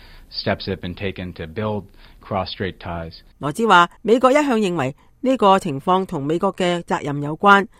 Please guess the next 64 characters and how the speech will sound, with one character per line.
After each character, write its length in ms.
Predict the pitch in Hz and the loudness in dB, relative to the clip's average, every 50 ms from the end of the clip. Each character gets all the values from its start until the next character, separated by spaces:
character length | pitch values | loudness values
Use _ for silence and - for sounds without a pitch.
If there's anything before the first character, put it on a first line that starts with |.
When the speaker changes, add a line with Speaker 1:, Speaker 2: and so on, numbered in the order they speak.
| _ _ _ _ | _ _ _ _
Speaker 2:
其 100 | - 170 | -4 0
一 40 | 175 | 2
就 220 | 226 247 - 190 | 2 2 2 0
係 120 | 185 180 165 | -2 0 0
維 280 | 151 156 139 143 147 - | 0 0 -2 -2 -4 -6
持 320 | - - - 156 156 151 - - - _ _ _ _ | -8 -8 -6 -4 -4 -4 -4 -8 -20 _ _ _ _
美 140 | - 180 208 | -2 0 2
國 140 | 208 233 220 220 - | 4 4 2 2 0
同 220 | 196 151 147 143 | -4 -6 -6 -6
台 140 | 160 165 139 | -4 -4 -4
灣 260 | 151 208 254 254 247 | 0 0 0 0 0
嘅 100 | 220 196 | 0 -2
軍 240 | 180 - 233 233 226 | -2 -2 -4 -4 -4
事 80 | - | -6
關 180 | - 190 202 202 | -6 -6 -6 -4
係， 220 | 208 190 143 131 - _ _ _ | -4 -4 -4 -6 -6 _ _ _
但 160 | - 175 175 | -2 0 0
係 60 | 180 175 | 0 0
同 160 | 170 143 135 | -2 -6 -6
時 200 | 135 - - 143 | -8 -8 -8 -8
亦 60 | 156 - | -8 -4
都 180 | - 226 233 | 0 0 2
維 160 | 214 151 131 | 2 0 -2
持 220 | 131 - - 151 139 - _ - | -4 -8 -8 -8 -10 -10 _ -12
同 180 | - 175 165 160 | -8 -6 -6 -4
台 120 | 180 165 | -2 -2
灣 280 | 131 147 180 226 233 226 | -2 0 2 2 2 0
嘅 120 | 220 196 170 | 0 -4 -4
經 300 | - 226 226 226 220 214 | -4 -4 -4 -4 -4 -4
濟 180 | - 170 170 | -4 -4 -4
夥 240 | 160 - 143 147 190 | -4 -4 -4 -4 -4
伴 180 | 202 170 143 151 | -4 -6 -8 -8
關 240 | - 185 185 196 208 | -6 -6 -4 -2 -2
係， 140 | 160 - - _ _ _ _ - | -2 -4 -4 _ _ _ _ -8
呢 100 | - 185 | -6 -4
啲 100 | 185 180 | -4 -4
對 160 | - 156 156 | -2 -4 -2
美 240 | 151 151 139 147 160 | -2 -2 -4 -4 -4
台 180 | 160 165 131 135 | -6 -8 -10 -8
雙 240 | - - 202 196 | -6 -4 -4 -2
方 220 | 202 214 196 190 190 | 0 0 -2 -2 0
都 140 | 202 202 180 | -2 -2 -2
有 120 | 156 143 | -2 -4
好 160 | 147 - 147 151 | -4 -6 -8 -8
處。 160 | - - 170 160 - - - - - - _ - | -6 -2 -2 -2 -2 -4 -12 -20 -20 -20 _ -8
其 160 | - 180 160 | -4 -4 -4
次， 320 | 151 - - - 214 202 - - _ _ _ | -4 -4 -4 -2 -2 -2 -4 -6 _ _ _
較 140 | - 220 220 | 0 2 2
為 220 | 214 185 147 143 135 | 4 2 0 0 -2
廣 200 | - 160 190 262 | -2 -2 -2 -2
泛 220 | - - 175 170 | -2 -2 -2 -2
嘅 80 | 180 180 | -2 -2
意 320 | 165 175 180 165 156 147 | -4 -4 -2 -2 -2 -2
義 300 | - _ - _ - - | -4 _ -16 _ -2 2
係 40 | 220 | 6
美 120 | 226 226 | 6 6
國 120 | 226 233 226 | 6 4 2
對 140 | - 233 254 | 4 4 4
一 60 | 294 | 4
個 100 | 294 240 | 4 2
中 160 | 220 269 269 | 2 0 0
國 140 | 254 233 202 | 2 2 0
政 180 | - 202 190 202 | 0 -2 -6 -2
策 160 | - 208 | 0 0